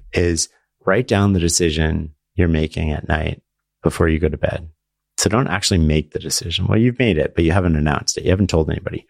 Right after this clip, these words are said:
Write it down on a piece of paper. What's the circumstances? What are you deciding? Why are you deciding it? Wake up in the morning with fresh eyes.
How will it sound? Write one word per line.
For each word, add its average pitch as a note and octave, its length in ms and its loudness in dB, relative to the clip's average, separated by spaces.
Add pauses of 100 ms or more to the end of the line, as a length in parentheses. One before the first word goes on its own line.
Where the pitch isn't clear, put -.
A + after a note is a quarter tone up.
Write A2 140 2
it - 60 -6
down F2 180 2
on D#2+ 80 2
a D2+ 60 -2
piece - 180 -2
of - 40 -20
paper. D#2+ 420 -6
What's - 300 0
the F#2 100 2
circumstances? D#2+ 760 0
What F2+ 140 4
are F#2 40 2
you F2 80 2
deciding? D#2+ 440 -2
Why D#2 160 2
are D#2 40 2
you D2+ 80 2
deciding D#2+ 400 -2
it? - 80 -8 (400)
Wake F2+ 160 4
up G#2 160 0
in A#2 80 2
the G#2 40 4
morning D#2+ 480 2
with E2 140 -6
fresh - 300 -2
eyes. D#2+ 420 -6